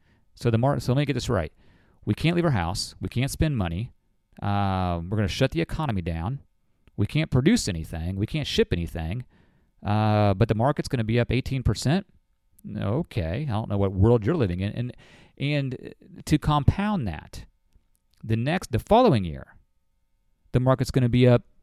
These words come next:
twenty-eight percent. I think it was twenty-eight percent.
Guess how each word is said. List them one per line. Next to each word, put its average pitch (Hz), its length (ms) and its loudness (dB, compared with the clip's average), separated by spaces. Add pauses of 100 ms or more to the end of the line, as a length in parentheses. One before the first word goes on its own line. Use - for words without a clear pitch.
(200)
twenty-eight 156 680 0
percent. - 500 -8 (360)
I 98 60 -6
think 104 180 -4
it 76 80 -8
was 82 300 -4 (160)
twenty-eight 156 540 0
percent. 90 480 -6